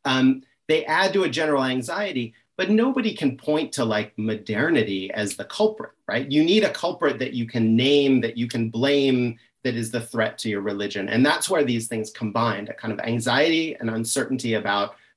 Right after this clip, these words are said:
political and social transitions, but then an easy narrative to fall back on to say, you know,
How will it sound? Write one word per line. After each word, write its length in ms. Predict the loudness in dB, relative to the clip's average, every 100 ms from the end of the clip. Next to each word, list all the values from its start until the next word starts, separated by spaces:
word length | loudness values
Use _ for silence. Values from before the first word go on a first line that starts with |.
| _
political 540 | -2 2 2 4 4 4
and 220 | 2 -2
social 400 | -2 -2 -2 -6
transitions, 800 | -6 -6 -6 -10 -12 -12 -14 -16 _ _ _ -14 -6
but 240 | -2 0
then 420 | 4 4 6 4 0 -18 -6
an 180 | -4 -2
easy 360 | 0 0 2 2
narrative 480 | 4 4 2 0 -2
to 80 | -6
fall 280 | -4 -2
back 260 | -2 -4 -4
on 300 | -6 -6 -8
to 140 | -8
say, 500 | -8 -2 0 0 -2 -8 _ _ _ -2
you 100 | 0
know, 280 | 0 -2